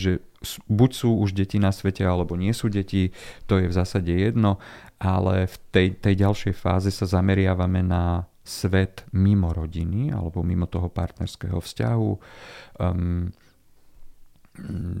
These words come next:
t-, venujeme sa čo najviac svojej sebarealizácii, svojim,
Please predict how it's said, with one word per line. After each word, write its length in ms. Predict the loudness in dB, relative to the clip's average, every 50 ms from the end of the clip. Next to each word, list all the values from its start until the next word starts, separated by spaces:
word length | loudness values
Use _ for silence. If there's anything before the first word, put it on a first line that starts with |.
| -6 -6 -6 -8 -6 -4
t-, 100 | -2 -2
venujeme 600 | 0 0 2 4 4 4 6 4 4 4 2 2
sa 160 | 0 0 -4 -2
čo 160 | 0 0 0
najviac 400 | 2 2 2 0 0 -2 -2 -4
svojej 400 | -8 -4 0 2 2 2 2 0
sebarealizácii, 1400 | 0 2 2 2 4 4 4 4 2 2 0 0 0 0 0 0 -2 -2 -4 -6 -8 -8 -6 -6 -4 -4 -4
svojim, 640 | -6 -6 -8 -6 -2 -2 0 0 0 0 0 -2 -4